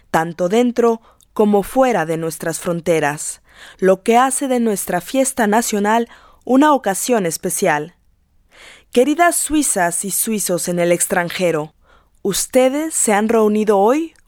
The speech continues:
porque su relación con Suiza es íntima y sincera. Ustedes, cerca de setecientas mil suizas y suizos en el exterior, están comprometidos en primer lugar con nuestro país.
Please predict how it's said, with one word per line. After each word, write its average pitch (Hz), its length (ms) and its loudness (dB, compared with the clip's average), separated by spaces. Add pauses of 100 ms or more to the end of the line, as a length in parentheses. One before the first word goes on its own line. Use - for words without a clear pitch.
porque 208 260 0
su 240 160 -4
relación 247 540 0
con 320 200 -4
Suiza 190 520 -2
es 190 280 0 (120)
íntima 294 680 0 (160)
y 240 120 -4
sincera. 156 760 -2 (580)
Ustedes, 196 720 -2 (400)
cerca 302 560 0
de 285 100 2
setecientas 185 840 -6
mil 254 340 2
suizas 277 640 0
y 196 80 -6
suizos 226 500 -4
en 180 100 -2
el 165 120 -2
exterior, 208 580 0 (400)
están 269 400 0
comprometidos 294 880 -2
en 226 160 0
primer 196 340 0
lugar 214 400 2
con 160 160 -6
nuestro 160 320 -6
país. 170 580 -2